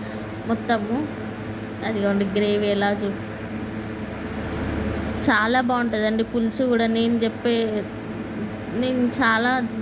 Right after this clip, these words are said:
దాంట్లో చూశాను, YouTube-లోనే చాలామంది ఈగురు అని అట్లా అని ఇట్లా అని చేశాను. నేను కొంచెం పులుసు బాగా వాటర్ వాటర్ లాగా కాకుండా, బాగా దగ్గర కాకుండా పులుసు కొంచెం చిక్కగా చేసి మంచిగా బాగుంటుంది.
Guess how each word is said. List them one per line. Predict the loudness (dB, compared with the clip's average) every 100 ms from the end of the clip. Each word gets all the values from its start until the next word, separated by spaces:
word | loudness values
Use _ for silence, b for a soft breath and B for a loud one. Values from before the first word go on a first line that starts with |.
| -6 -8 -4 0
దాంట్లో | 2 2 2 2
చూశాను, | 2 0 0 0 2 2 2 0 -2 B B B B -8 -4
YouTube-లోనే | 2 4 6 4 2 4 4 4 2 0 0 2
చాలామంది | 2 4 2 2 2 4
ఈగురు | 6 6 4 4
అని | 4 4
అట్లా | 2 2 2
అని | 2
ఇట్లా | 0 0
అని | 2 2
చేశాను. | 0 0
నేను | 0 0
కొంచెం | 2 2 2
పులుసు | 2 2 2 2 2 4 2 -2 -2 0
బాగా | 4 4 4 4 4
వాటర్ | 4 2 4 2
వాటర్ | 2 2 2 0
లాగా | 2 2
కాకుండా, | 2 2 2 2
బాగా | 4 2 4 2 2 B B 0
దగ్గర | 4 6 6 4
కాకుండా | 4 2 2 0
పులుసు | 2 2 2
కొంచెం | 2 2 2 0
చిక్కగా | -2 -2 2 4
చేసి | 6 4 4
మంచిగా | 2 2 2 4 2
బాగుంటుంది. | 2 0 2 2 0 0